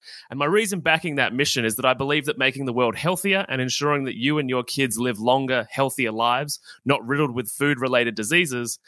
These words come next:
I believe that's o-, only going to happen by starting with the mothers of the world and having women and mothers firstly embodying health and secondly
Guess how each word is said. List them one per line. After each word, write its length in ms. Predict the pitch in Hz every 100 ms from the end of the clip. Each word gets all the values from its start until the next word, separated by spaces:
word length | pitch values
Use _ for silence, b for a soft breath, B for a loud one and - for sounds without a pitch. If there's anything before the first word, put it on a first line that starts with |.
| B B -
I 60 | 123
believe 220 | 180 196
that's 200 | 180 170
o-, 160 | 151 139
only 240 | 156 175
going 220 | 165 160
to 80 | 143
happen 340 | 120 127 131
by 120 | 120 120
starting 360 | - 127 127
with 140 | 123 117
the 80 |
mothers 340 | 120 156 165 143
of 80 | 120
the 80 |
world 340 | 110 113 113 113
and 140 | 110
having 320 | 117 123 123
women 300 | 107 156 170
and 100 | 170
mothers 340 | 135 127 127 120
firstly 460 | - 131 127 131
embodying 540 | 120 110 135 160 170 156
health 300 | 147 151 156
and 140 | - 120
secondly 580 | - 214 190 151 127